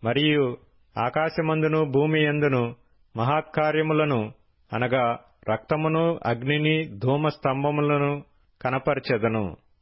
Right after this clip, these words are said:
యెహోవా యొక్క భయంకరమైన ఆ మహాదినము రాకముందు సూర్యుడు తేజోహీనుడగును, చంద్రుడు రక్తవర్ణమగును. యెహోవా సెలవిచ్చినట్లు సీయోను కొండ మీదను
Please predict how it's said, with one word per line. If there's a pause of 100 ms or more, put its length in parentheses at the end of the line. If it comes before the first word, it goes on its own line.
(160)
యెహోవా
యొక్క
భయంకరమైన
ఆ
మహాదినము
రాకముందు (380)
సూర్యుడు
తేజోహీనుడగును, (360)
చంద్రుడు
రక్తవర్ణమగును. (400)
యెహోవా
సెలవిచ్చినట్లు (460)
సీయోను
కొండ
మీదను